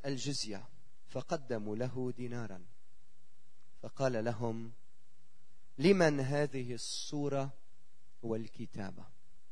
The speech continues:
لمن هذه الصورة والكتابة؟"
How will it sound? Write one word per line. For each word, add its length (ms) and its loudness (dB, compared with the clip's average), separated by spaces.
لمن 360 10
هذه 500 6
الصورة 720 0
والكتابة؟" 760 -2